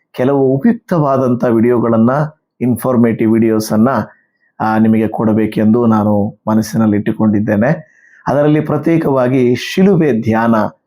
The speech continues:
ಇಲ್ಲವೇ ಶಿಲುಬೆ ಶ್ರಮೆಗಳು ಎಂಬ ಅಂಶದ ಮೇಲೆ ನಾವು ಸ್ವಲ್ಪ ದಿನ ದೇವರ ವಾಕ್ಯ ಧ್ಯಾನ ಮಾಡಿಕೊಳ್ಳೋಣ. ಲೋಕದ ಅನೇಕರು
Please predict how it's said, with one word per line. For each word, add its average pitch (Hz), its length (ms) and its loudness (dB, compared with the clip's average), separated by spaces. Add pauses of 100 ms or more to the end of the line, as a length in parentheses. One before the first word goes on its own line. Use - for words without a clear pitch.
(200)
ಇಲ್ಲವೇ 120 460 0
ಶಿಲುಬೆ 143 560 0
ಶ್ರಮೆಗಳು 120 760 0
ಎಂಬ 113 320 2 (600)
ಅಂಶದ 127 380 0
ಮೇಲೆ 113 760 0
ನಾವು 113 240 0
ಸ್ವಲ್ಪ 110 360 -2
ದಿನ 110 220 2 (600)
ದೇವರ 113 260 0
ವಾಕ್ಯ 110 360 -2
ಧ್ಯಾನ 104 340 -2
ಮಾಡಿಕೊಳ್ಳೋಣ. 101 640 0 (640)
ಲೋಕದ 160 380 0 (420)
ಅನೇಕರು 127 1000 0